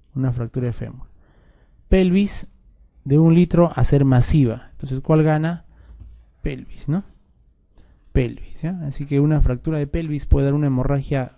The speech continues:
francamente grande ahí en la pelvis y puede ocasionar hipotensión, taquicardia, shock.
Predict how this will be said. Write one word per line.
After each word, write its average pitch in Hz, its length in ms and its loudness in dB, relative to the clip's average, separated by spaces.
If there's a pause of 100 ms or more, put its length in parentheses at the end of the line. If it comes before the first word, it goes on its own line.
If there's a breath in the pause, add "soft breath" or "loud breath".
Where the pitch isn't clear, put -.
francamente 147 920 0
grande 135 600 -2
ahí 139 320 -6 (600 soft breath)
en 131 140 -2
la 135 100 -2
pelvis 151 420 2
y 147 60 -6
puede 135 180 0
ocasionar 131 460 0
hipotensión, 139 880 0
taquicardia, 127 840 -4
shock. - 480 -6